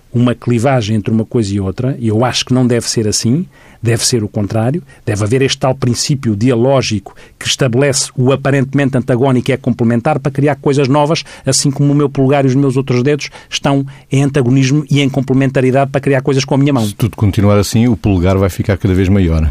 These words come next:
Speaker 1: Literalme-, aí literalmente, não é? Aí literalmente, mas lá está, porque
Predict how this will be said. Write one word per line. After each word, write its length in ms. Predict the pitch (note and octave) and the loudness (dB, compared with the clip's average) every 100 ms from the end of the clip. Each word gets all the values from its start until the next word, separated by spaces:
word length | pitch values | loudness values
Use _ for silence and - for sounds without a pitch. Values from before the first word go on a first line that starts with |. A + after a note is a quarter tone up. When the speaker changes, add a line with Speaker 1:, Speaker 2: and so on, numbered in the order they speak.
| - - | 0 0
Speaker 1:
Literalme-, 640 | E3 E3 D#3+ C#3+ C#3+ E3 | 2 2 2 2 2 2
aí 220 | F#3 C#3+ D3+ | 2 2 4
literalmente, 760 | D#3+ D#3 E3+ D#3 D3+ D3 A#2+ | 2 2 2 2 2 2 2
não 120 | A2+ B2+ | 2 0
é? 180 | B2 B2+ | 0 2
Aí 200 | C3 C3+ | 4 4
literalmente, 680 | C3+ C3+ C#3+ C3+ C#3 E3 | 2 2 2 2 2 2
mas 180 | C#3+ D#3+ | 2 2
lá 160 | E3+ F3+ | 2 0
está, 380 | - F3 C#3+ C#3 - - - | 0 -2 -2 -8 -18 -20 -8
porque 480 | - A2+ - C#3 | -4 -2 0 0